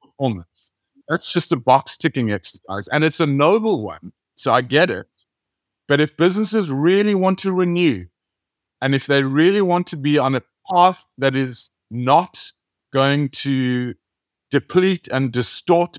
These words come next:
people, then humanity needs to be understood in a more sophisticated way and integrated perf-, with performance so that it is an enabler,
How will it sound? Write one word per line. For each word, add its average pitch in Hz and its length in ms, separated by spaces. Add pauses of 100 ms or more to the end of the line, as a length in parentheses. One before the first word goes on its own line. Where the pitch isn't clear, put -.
people, - 500 (680)
then 143 560 (640)
humanity 151 680
needs 143 320
to 143 80
be 131 200
understood 143 560
in 127 120
a 110 60
more 120 280
sophisticated 127 840
way 101 300 (300)
and 117 220
integrated 160 680
perf-, - 220 (120)
with 147 340 (220)
performance 131 600
so 123 140
that 131 180
it 135 140
is 135 200
an 123 100
enabler, 123 640